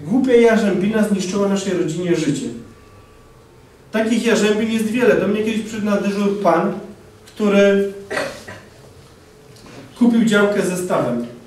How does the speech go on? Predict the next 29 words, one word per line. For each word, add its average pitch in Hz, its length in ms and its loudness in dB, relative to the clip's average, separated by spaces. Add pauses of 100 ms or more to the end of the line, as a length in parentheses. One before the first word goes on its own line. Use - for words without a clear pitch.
(400)
i 165 40 -10
chciał 220 380 2
powiększyć 214 520 2
ten 202 280 -2
staw, - 480 -4 (1400)
więc 226 160 -2
mówi, 240 420 0
żeby 233 240 0
być 202 140 -4
zgodnie 202 300 2
z 196 100 -6
przepisami, 175 800 -6 (440)
to 180 140 -4
złoży 196 340 4
pozwolenie 175 540 0
na, 170 480 0
e, 165 200 0
powiększenie 170 640 -2
stawu. - 440 -4 (1300)
Poszedł 233 300 0
to 208 100 -4
zgłosić, 156 400 -4 (160)
w - 20 -14
urzędzie 180 300 -6
patrzą 151 380 -6 (160)
i 170 40 -8
mówią, 165 280 -4 (140)
mówi, 160 300 -8 (580)
"Ale 135 160 -6